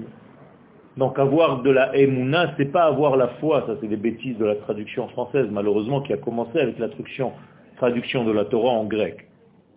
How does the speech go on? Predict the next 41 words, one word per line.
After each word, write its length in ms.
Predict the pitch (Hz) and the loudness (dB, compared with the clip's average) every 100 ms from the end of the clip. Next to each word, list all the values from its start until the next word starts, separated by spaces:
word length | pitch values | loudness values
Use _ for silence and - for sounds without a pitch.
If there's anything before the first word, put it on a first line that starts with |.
| _ _ _ | _ _ _
Mais 200 | 110 113 120 | -6 -6 -6
vous 160 | 113 | -4
voyez, 400 | 110 120 139 139 | 0 4 4 2
nous 80 | 120 | 0
sommes 220 | - 117 | -2 0
encore 440 | 127 120 127 120 135 | -2 0 2 2 0
obligés 380 | 117 120 113 | 0 0 0
de 80 | 113 | 0
parler 460 | 107 117 107 123 160 | 0 0 0 0 -2
parce 260 | 139 123 | -4 -6
que 80 | - | -8
nous 160 | 113 104 | -4 -2
avons 360 | 107 127 135 - - _ | 0 0 -4 -10 -20 _
deux 160 | 98 123 | -2 -2
mille 180 | 123 127 | 0 0
ans 80 | |
de 120 | 120 113 | 0 0
maladie, 580 | 113 110 101 120 143 - - 117 | 2 0 0 -4 -6 -10 -14 -4
nous 120 | 107 | -2
avons 300 | 110 127 - - | 0 -2 -4 -6
oublié 420 | 165 135 139 139 | -4 0 4 4
même 340 | 139 156 220 180 | 4 2 2 2
notre 300 | 180 - 165 | -2 -2 -2
langue 320 | 120 78 - - _ _ _ _ _ _ _ _ _ _ - - - - - - | -2 -6 -14 -20 _ _ _ _ _ _ _ _ _ _ -20 -20 -20 -20 -20 -4
à 80 | 131 | 0
la 140 | 117 110 | 0 0
suite 440 | - 254 - - - | 0 0 0 -8 -6
de 100 | 113 | -2
cet 160 | - - | 0 0
exil. 380 | 143 117 90 73 - - _ _ _ - | -2 -4 -6 -8 -18 -20 _ _ _ -6
Tel 160 | 113 | -4
point 160 | 139 165 | -2 -2
que 60 | |
je 40 | - | 0
suis 80 | 127 | -2
obligé 300 | 107 120 139 | 0 0 0
de 80 | |
maintenant 280 | 120 117 143 | 0 -2 0
de 80 | 131 | 0
vous 120 | 117 | -2
parler 500 | - 107 110 139 - | 0 0 2 0 -4